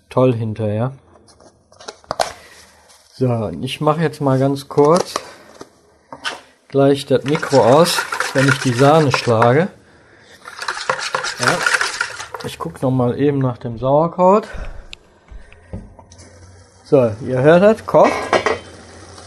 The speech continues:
Ja, das dauert eine Zeit lang, bis das... Jetzt tue ich hier schon mal die Hälfte von dem Saft da drauf.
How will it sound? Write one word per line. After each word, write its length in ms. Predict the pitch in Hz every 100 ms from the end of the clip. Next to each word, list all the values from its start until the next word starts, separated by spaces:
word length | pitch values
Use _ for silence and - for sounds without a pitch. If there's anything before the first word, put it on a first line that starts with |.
| - - - - - - -
Ja, 300 | 127 123 226 - - -
das 180 | 127
dauert 280 | - 147 170
eine 160 | 175 165
Zeit 280 | 180 170 151
lang, 260 | 190 185
bis 200 | 180 -
das... 140 | 175 165 - - - - - - - - - - - _ - - _ - - - - -
Jetzt 280 | 151 151 -
tue 220 | 190 190 -
ich 240 | 180 190
hier 400 | - - 175 165
schon 300 | 160 - 165
mal 400 | 156 143 139 135 - - - - - -
die 120 | 135
Hälfte 420 | 156 185 - 151
von 180 | - 135
dem 160 | 127
Saft 320 | 120 151 - 185
da 80 |
drauf. 460 | 180 180 214 269